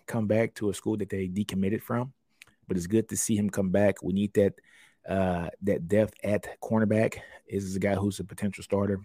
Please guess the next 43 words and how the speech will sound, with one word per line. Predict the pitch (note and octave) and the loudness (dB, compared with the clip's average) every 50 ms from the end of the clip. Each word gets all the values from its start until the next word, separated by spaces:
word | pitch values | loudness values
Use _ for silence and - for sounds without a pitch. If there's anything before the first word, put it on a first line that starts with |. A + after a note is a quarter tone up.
| - - - | -10 -14 -8
I | - G#2+ | -4 -2
love | G2+ F#2+ F2+ F#2 G2+ G#2 G#2 G2+ F#2 F2 | 0 0 2 4 6 8 8 8 6 4
this | F2 E2 - - | 0 -2 -4 -4
kid. | - - E2+ D#2 | -6 -4 -4 -2
I | D#2+ E2+ | 0 2
love | F#2 G2 G2 | 2 4 4
his | F#2 E2+ - | 2 2 0
size, | - F2+ F2+ F2+ F2+ F2 E2 - - | 0 0 0 0 0 0 -2 -4 -6
man. | D2+ D#2 E2+ F#2 | -6 -6 -6 -4
Like | F#2 - | -4 -4
I | G2 | -2
say, | F#2 - G2+ | 0 2 2
he's | G2 - - | 2 2 2
a | F#2 | 0
big | F2 D#2+ E2 G#2+ G#2 G#2 G#2+ G2+ F#2+ F#2+ - | 0 0 4 6 6 8 8 6 4 2 -2
one | - F#2 F#2 F2+ F2 | -4 -4 -4 -2 -2
seventy-five, | - - F2 - - E2 D#2+ - E2 D#2 - - - | -2 -2 -2 -2 -2 -4 -6 -4 -4 -4 -4 -6 -6
six | - - G#2 F#2 - | -6 -6 -4 -4 -2
foot, | - - F#2 D2 | 0 0 0 0
one | F#2+ F#2 F2 | 0 -2 -4
hundred | F2 E2 C#2 - | -4 -6 -6 -6
seventy-five, | - F#2 F#2 - - F#2+ F#2+ F#2 F#2 | -6 -6 -6 -6 -4 -4 -4 -4 -6
one | F#2+ F#2+ F2 | -6 -8 -10
hundred | F2 - - | -10 -8 -6
eighty | F#2+ F2+ E2 | -6 -4 -4
pounds. | - - D2+ C#2 - - - _ _ F2 E2+ | -6 -8 -10 -12 -14 -16 -20 _ _ -6 0
Big | F#2 G#2 G#2 G2 F2+ - - - - - - - _ _ | 4 4 4 4 4 0 -4 -14 -20 -20 -20 -20 _ _
one | - F#2 E2+ | -2 -2 0
seventy-five | - - F#2 F#2 E2+ - - E2 E2 E2 E2 E2 E2 | 2 4 4 4 2 0 0 -2 0 0 -2 -2 -4
with | D#2 - | -6 -4
room | F2 F2+ G2 G2 G2 G2 G2 F#2+ F#2+ - - - - - _ - | -2 0 2 4 4 4 4 4 2 0 -4 -12 -20 -20 _ -8
to | - | -2
grow | F#2+ - F#2+ F#2 F2+ F2 | 2 6 6 8 8 6
in | E2+ | 4
his | D#2 - | 0 -2
frame. | - - G2+ G2+ G2+ G2 G2 F#2+ F#2 - _ _ _ _ _ _ _ _ _ _ _ _ _ _ - - - | 0 4 6 6 8 8 6 6 4 0 _ _ _ _ _ _ _ _ _ _ _ _ _ _ -12 -6 0
I | F2+ | 4
like | F#2 G2 F#2+ - | 6 6 6 6
the | - D2+ | 2 0
kid's | - F#2 F#2 F2 E2 D#2+ | 4 4 6 6 4 4
game | E2+ E2+ E2 F2 E2 D2+ | 2 2 2 2 2 0
a | C#2 | -2
lot. | C#2 D#2 F2 F2+ F2+ F2+ - - | -2 0 2 4 4 2 0 -2